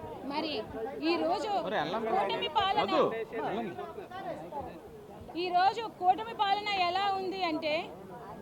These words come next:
Speaker 1: ఎప్పుడు "సంపద సృష్టిస్తాం,
Speaker 2: ఆ,
Speaker 1: సంపద
Speaker 2: కూర్చో.
Speaker 1: సృష్టిస్తాం" అన్నారు.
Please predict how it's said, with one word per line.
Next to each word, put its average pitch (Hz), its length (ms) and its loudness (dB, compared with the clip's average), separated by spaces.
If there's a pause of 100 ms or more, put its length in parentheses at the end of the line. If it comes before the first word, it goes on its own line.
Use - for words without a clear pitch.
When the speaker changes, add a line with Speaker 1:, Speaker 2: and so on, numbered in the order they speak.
(680)
Speaker 1:
ఎప్పుడు 302 460 -6
"సంపద 349 480 0
సృష్టిస్తాం, 427 560 0
Speaker 2:
ఆ, 440 200 6
Speaker 1:
సంపద 370 360 0
Speaker 2:
కూర్చో. - 80 0
Speaker 1:
సృష్టిస్తాం" 403 680 -2
అన్నారు. 349 460 0